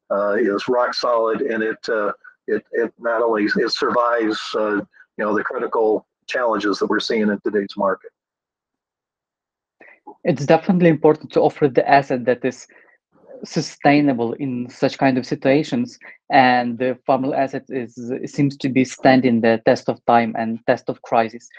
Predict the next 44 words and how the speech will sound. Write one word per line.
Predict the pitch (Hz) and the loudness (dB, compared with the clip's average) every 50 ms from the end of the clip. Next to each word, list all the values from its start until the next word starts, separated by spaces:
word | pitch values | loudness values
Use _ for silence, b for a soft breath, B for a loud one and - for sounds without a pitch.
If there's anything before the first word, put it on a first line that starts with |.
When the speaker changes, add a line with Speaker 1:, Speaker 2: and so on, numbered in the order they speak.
| B B B _ - | B B B _ 0
Speaker 2:
And | 180 170 | 2 4
I | 165 | 6
like | 156 180 226 220 208 | 6 6 6 4 2
the | 220 214 | -2 -2
fact | 220 - 196 180 - _ B B B B - | 0 0 0 0 0 _ B B B B -14
that | 151 131 143 147 143 143 143 - 170 | -10 -2 0 2 2 2 0 -2 -6
what | 147 151 156 - | -10 -10 -6 -4
you're | 170 160 | -6 -6
doing | 151 139 180 196 196 185 - - | -4 -4 -2 -2 -2 -2 -4 -6
is | 180 156 139 | -8 -6 -2
not | 165 196 196 202 | -2 -2 -2 -2
only | - 190 175 156 147 156 156 156 | -2 -4 -4 -2 -2 -2 -2 -4
surviving | 151 - - 170 147 135 120 131 139 185 247 247 - 240 214 175 135 | -4 -8 -8 -6 -6 -2 2 2 2 2 2 -2 -2 -2 -2 -2 0
the | - - | -2 -4
crisis, | - - - - 135 151 175 - - - 143 - - B B B B B | -4 -6 -8 -2 0 0 0 -2 -6 -12 -12 -12 -12 B B B B B
but | - 123 | 2 2
actually | 143 143 - - 170 156 - | 2 2 2 0 0 0 0
helping | - - - 156 160 - - 165 143 | -2 2 2 2 2 2 -2 -6 -6
to | - - 156 | -6 -8 -4
relieve | 143 147 139 139 139 160 185 175 120 | -2 0 2 2 2 2 0 0 -2
it | 113 - _ B B B B B - | -4 -8 _ B B B B B -2
by | 135 147 | 0 0
investing | 151 165 143 127 147 151 - - 160 151 | 0 0 2 4 4 2 2 -2 -6 -4
in | 156 139 135 - | -4 -4 -4 2
farmland, | - 139 147 151 143 135 135 135 - | 4 4 4 4 2 -2 -4 -4 -4
investing | 147 135 117 131 135 135 - 139 135 - | -6 -4 0 0 0 0 0 -8 -6 -6
in | 135 123 | -8 -8
food | - - 175 165 _ - | -4 -4 -6 -6 _ -4
production, | - 151 127 131 127 127 - - - 117 113 _ B B B B - | -4 0 2 4 4 4 2 -2 -8 -8 -8 _ B B B B 0
that | 127 139 139 - | 2 2 2 2
your | 165 139 | 0 -2
business | 127 143 160 156 165 160 - | 0 0 0 0 0 -2 0
is | - 156 139 | -2 0 2
not | 175 196 - | 2 0 4
only | - 190 180 180 | 4 4 4 4
about | 170 156 160 160 156 - | 6 6 6 6 4 4
making | - 147 147 156 151 - 156 143 135 | 0 -2 -2 -2 -2 -4 -6 -6 -4
money, | 127 135 160 180 175 139 117 - B B B B - | -4 -4 -4 -2 -4 -6 -8 -8 B B B B -10
but | - - - | -10 -4 4
also | 139 160 165 160 - - 151 135 | 4 4 4 4 2 0 0 0
making | 135 135 139 147 147 - 160 139 127 | 0 0 0 -2 -2 -2 -6 -2 0
world | 143 147 139 135 - 151 | 2 2 2 0 -2 -4
a | |
better | 135 120 135 139 139 - 139 131 | 0 2 2 2 2 2 -8 -8